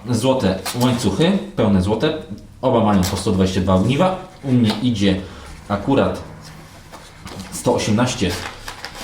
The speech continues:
ogniw, a u kolegi bodajże sto dwadzieścia. Oczywiście przytniemy sobie to za pomocą, em,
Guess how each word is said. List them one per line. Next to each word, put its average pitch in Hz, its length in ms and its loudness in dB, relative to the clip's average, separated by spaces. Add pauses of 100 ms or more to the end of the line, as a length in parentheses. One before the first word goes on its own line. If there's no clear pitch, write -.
(120)
ogniw, 139 720 0
a 139 220 0 (140)
u - 140 -6
kolegi 113 560 2
bodajże 107 680 2
sto - 1400 -6
dwadzieścia. 123 520 0 (760)
Oczywiście 151 400 -2
przytniemy 123 400 0
sobie 98 220 2
to 98 320 2 (280)
za 107 180 2
pomocą, 98 400 2 (340)
em, 90 300 0